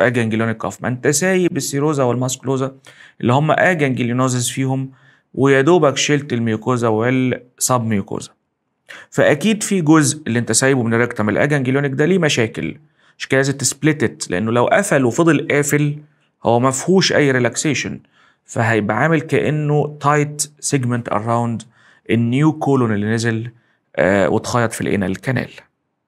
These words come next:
فاللي يفكر دايمًا، عشان تبقى عارف برضه، هيبقى،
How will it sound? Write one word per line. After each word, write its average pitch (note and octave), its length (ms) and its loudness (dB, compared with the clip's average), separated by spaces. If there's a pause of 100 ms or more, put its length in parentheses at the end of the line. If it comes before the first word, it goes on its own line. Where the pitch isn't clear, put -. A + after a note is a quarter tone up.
(1500)
فاللي C3 340 2
يفكر F#3 560 0 (240)
دايمًا، D#3 360 4
عشان A2+ 160 -2
تبقى A#2 180 0
عارف C3 240 0
برضه، B2 260 0
هيبقى، F#2+ 400 -2